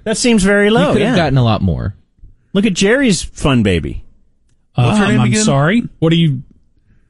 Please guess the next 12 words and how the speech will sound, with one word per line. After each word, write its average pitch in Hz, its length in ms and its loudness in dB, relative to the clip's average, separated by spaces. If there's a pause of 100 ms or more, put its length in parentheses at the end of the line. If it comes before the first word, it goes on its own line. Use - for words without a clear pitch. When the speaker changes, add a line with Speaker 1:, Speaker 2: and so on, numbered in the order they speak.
(540)
Speaker 4:
what - 100 0
are - 20 0
Speaker 1:
Got, - 20 0
Speaker 4:
you 135 60 -2
talking 165 200 2
about? 113 80 2
Speaker 1:
got 170 140 0
a 147 40 0
lifetime 190 600 0
of - 320 -2 (1300)
stuff, 190 540 -2
rent. 143 460 -2